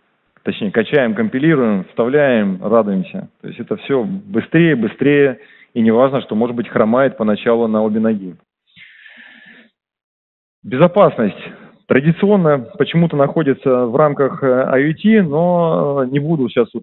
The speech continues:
из-за нехватки времени, не буду на этом акцентировать внимание. У нас есть решение по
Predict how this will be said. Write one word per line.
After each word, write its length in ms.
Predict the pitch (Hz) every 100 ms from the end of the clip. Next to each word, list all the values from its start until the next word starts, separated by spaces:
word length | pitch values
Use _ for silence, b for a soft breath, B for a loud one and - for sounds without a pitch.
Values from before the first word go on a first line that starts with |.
| -
из-за 260 | 120 117
нехватки 400 | 131 127 139 -
времени, 380 | 135 175 196 143
не 140 | 123 131
буду 200 | 156 143
на 220 | 139 135
этом 220 | 131 135
акцентировать 540 | 127 151 - 147 131
внимание. 680 | 143 165 190 156 123 110 98
У 20 |
нас 200 | 127 139 -
есть 220 | 135 -
решение 720 | 127 - 151 131 120 113 107 -
по 580 | 131 135 123 117 110